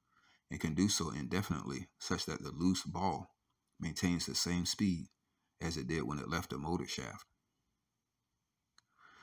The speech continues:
Now, if this velocity is great enough, specifically about seventeen thousand miles per hour, then it will remain in the air at the same distance above the Earth's surface and it will not succumb to gravity.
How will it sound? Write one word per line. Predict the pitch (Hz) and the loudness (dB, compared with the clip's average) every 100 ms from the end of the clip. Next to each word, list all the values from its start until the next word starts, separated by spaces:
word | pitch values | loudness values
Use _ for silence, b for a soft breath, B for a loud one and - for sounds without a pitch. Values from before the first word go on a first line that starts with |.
| B B _ _ - | B B _ _ -6
Now, | 87 73 | 0 2
if | |
this | 92 95 | 4 4
velocity | - 73 87 104 82 | 2 4 6 6 2
is | 67 - | -2 0
great | 92 120 | 4 4
enough, | 82 69 - - _ _ _ - | 4 0 -4 -6 _ _ _ -12
specifically | - - 107 - - 80 | -6 0 2 0 -2 -4
about | 87 82 - | -2 -2 0
seventeen | - 92 95 92 85 | 2 2 4 2 2
thousand | 85 87 82 73 | 2 2 0 -2
miles | 80 76 | -2 -2
per | - - | -2 2
hour, | - 85 69 - _ _ _ b b b b _ | 2 2 -2 -10 _ _ _ b b b b _
then | - | -4
it | 71 | 2
will | 90 78 | 4 2
remain | 76 85 95 | 2 4 4
in | 76 62 | 4 -2
the | - | 0
air | 90 95 76 - _ _ _ _ - | 2 2 0 -8 _ _ _ _ -10
at | 73 | -6
the | - | -2
same | - 92 82 | 2 4 4
distance | 85 - 71 - | 2 0 -2 -6
above | 76 80 | -2 -2
the | - | -2
Earth's | - 67 - | -2 0 2
surface | 104 95 71 - _ _ _ - | 2 0 -4 -12 _ _ _ -6
and | 76 | -4
it | |
will | 73 73 | -2 0
not | 85 - | -2 -2
succumb | - - 101 95 | -6 2 4 4
to | - | 0
gravity. | - 85 87 - - | -2 0 0 -4 -10